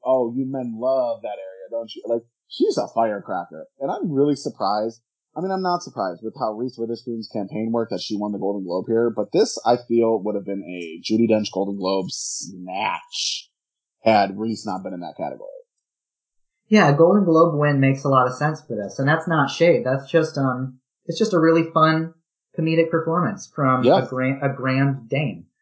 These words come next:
Speaker 2: This was my first time watching Missus Henderson Presents, and I think it's a delightful little picture. It's not too serious, even though it deals with a very serious backdrop, that being, you know, the,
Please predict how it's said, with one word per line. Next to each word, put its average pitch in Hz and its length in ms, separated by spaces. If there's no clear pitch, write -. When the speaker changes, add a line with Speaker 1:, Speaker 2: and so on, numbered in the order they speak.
Speaker 2:
This 170 160
was 202 100
my 180 140
first - 260
time 151 300
watching 127 380
Missus 156 260
Henderson 165 360
Presents, 180 480
and 175 140
I 196 140
think 285 160
it's 240 100
a 202 100
delightful 175 540
little 170 200
picture. 107 480
It's 165 300
not 131 340
too 156 160
serious, 170 600
even 139 200
though 135 160
it 131 140
deals 139 300
with 139 100
a 131 40
very 127 200
serious 135 480
backdrop, 135 680
that 131 220
being, 127 220
you 123 80
know, 120 240
the, 107 340